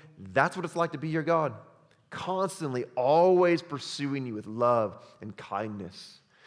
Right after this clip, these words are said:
And we see the prophets talk about this again and again and again. My favorite, Ezekiel. Ezekiel had a favorite word. Anybody know, know what it was? Anybody knows what it is? Okay,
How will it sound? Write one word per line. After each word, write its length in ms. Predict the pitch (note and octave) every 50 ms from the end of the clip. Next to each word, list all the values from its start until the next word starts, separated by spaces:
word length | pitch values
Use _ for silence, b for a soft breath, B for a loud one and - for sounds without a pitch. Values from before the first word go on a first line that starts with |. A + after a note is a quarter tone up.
| B B B B
And 100 | - C#3
we 80 | E3 D#3+
see 120 | E3 G3+
the 80 | F3+ D3+
prophets 480 | - - F#3 F3+ E3+ E3 D3 D#3 - -
talk 160 | - D#3+ D#3+
about 160 | D3+ D#3 C#3+
this 100 | C#3 B2+
again 320 | C3 B2+ B2+ - D#3 D#3 D3+
and 100 | D3+ C#3+
again 220 | C3+ B2+ D3 C#3+
and 80 | C#3 C#3
again. 280 | C3+ B2+ C#3+ C3+ C3
My 100 | B2+ B2+
favorite, 440 | B2 - - D#3 D#3 D3+ C#3 C3+ -
Ezekiel. 720 | B2+ B2 A2+ A#2 D3 E3 D#3 - A#2 A#2+ A#2 A#2 C#3 D3 - - - b b b b b b b -
Ezekiel 420 | A#2+ A#2 D#3 G3+ F3+ C#3+ F#3+ E3+ D#3
had 140 | E3 D#3
a 40 | C3+
favorite 440 | - - F3+ F#3 E3+ D3 D#3 B2+ C#3
word. 480 | D#3 F3+ F3 D#3 D3 D#3 D#3+ F3+ E3 - - - _ _ _ _ _ _ _ _ -
Anybody 220 | A#2 A#2+ C3 C3
know, 160 | C3+ C#3+ C#3
know 180 | C#3 C#3 C3 C#3
what 140 | C3+ C3 C#3
it 80 | C#3+
was? 360 | C3+ C#3+ D3 E3 C4 - - - - - - _ _ _ _ _ _ _ _ -
Anybody 200 | C3+ C3 C3+ B2
knows 160 | C3 B2+ C3
what 160 | C3+ C#3 C3
it 40 | C3 C#3
is? 180 | C#3+ - - - - _ _ _ _ _ _ _ _ _ _ _ _ _ _ _ _ _ _ _ _ _ _ _ _ _ _ _ _ _ _ _ -
Okay, 260 | G2 G2 - F#2 -